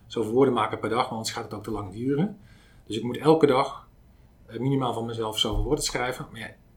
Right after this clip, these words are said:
je moet ook rekening mee houden dat niet elke dag even goed is. Dus soms ben je ziek, of, eh, je, de druk, of, eh, er, er is iets, of, je, of het komt gewoon niet, dan ook. Dan zijn, dan is vijftienhonderd woorden is ambitieus.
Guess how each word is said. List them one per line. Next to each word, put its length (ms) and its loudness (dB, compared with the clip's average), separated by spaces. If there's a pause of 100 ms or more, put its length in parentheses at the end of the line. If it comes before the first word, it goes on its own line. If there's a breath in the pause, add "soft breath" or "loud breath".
je 100 -18
moet 100 -10
ook 140 -6
rekening 280 -2
mee 80 -8
houden 260 -4
dat 100 -8
niet 100 -4
elke 180 -4
dag 200 -4
even 180 -8
goed 160 -2
is. 300 -10 (460 soft breath)
Dus 120 -6
soms 260 -2
ben 100 -8
je 100 -2
ziek, 420 0
of, 220 -6
eh, 320 -6
je, 480 -10 (200)
de 120 -6
druk, 480 6
of, 240 -12
eh, 100 -8 (280)
er, 160 -8 (100)
er 80 -6
is 120 -6
iets, 220 -6
of, 100 -12
je, 100 -10 (600)
of 40 -18
het 100 -14
komt 220 4
gewoon 160 0
niet, 240 -2 (180)
dan 160 -12
ook. 220 -8 (1120 soft breath)
Dan 140 -2
zijn, 320 -4
dan 140 -6
is 100 -6
vijftienhonderd 500 -4
woorden 220 -2
is 260 -6
ambitieus. 760 -6